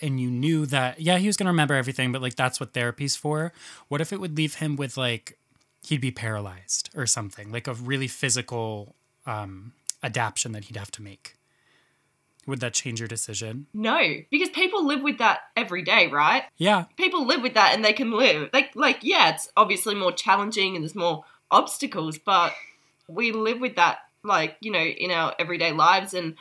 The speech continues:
Speaker 2: whether it's mental health, a mental barrier can be just as big as a physical one, right? So
Speaker 1: Yeah.
Speaker 2: making him wake up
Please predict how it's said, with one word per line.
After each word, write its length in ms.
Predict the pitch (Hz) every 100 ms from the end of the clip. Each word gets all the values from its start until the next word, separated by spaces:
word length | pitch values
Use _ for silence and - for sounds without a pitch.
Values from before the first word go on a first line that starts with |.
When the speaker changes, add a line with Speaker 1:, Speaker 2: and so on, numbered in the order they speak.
| - -
Speaker 2:
whether 280 | 226 220
it's 160 | 196 -
mental 440 | 190 190 277 277 233
health, 300 | 202 - -
a 200 | 220 -
mental 480 | 202 277 247 370 339
barrier 320 | 214 185 180
can 140 | 175 196
be 80 |
just 240 | 156 208 185
as 100 | 175
big 180 | 196 190
as 100 | 147
a 40 |
physical 440 | - 269 269 180 147
one, 180 | 95
right? 340 | 123 120 208 320 - -
So 340 | 226 185 202 - _ -
Speaker 1:
Yeah. 340 | 123 135 156 110 _ -
Speaker 2:
making 760 | 233 240 277 330 254 226 185 -
him 240 | - 226 202
wake 240 | 202 -
up 300 | 240 -